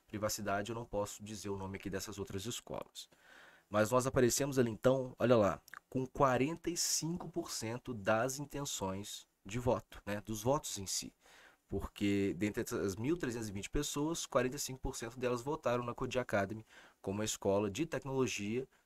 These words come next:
como a melhor escola de tecnologia de Juiz de Fora. Em segundo lugar, a gente tem aqui trinta e dois por cento, depois dezenove e depois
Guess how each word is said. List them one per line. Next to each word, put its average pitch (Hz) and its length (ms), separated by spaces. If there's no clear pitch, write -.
como 110 160
a 113 40
melhor 117 260
escola 117 320
de 117 60
tecnologia 117 760
de 107 420
Juiz 110 220
de 120 80
Fora. - 420
Em 110 80
segundo 147 320
lugar, 120 220
a 120 40
gente 127 220
tem 107 200
aqui 90 580
trinta 98 220
e - 20
dois 95 160
por 143 200
cento, 165 320
depois 110 280
dezenove 120 600
e - 60
depois 101 540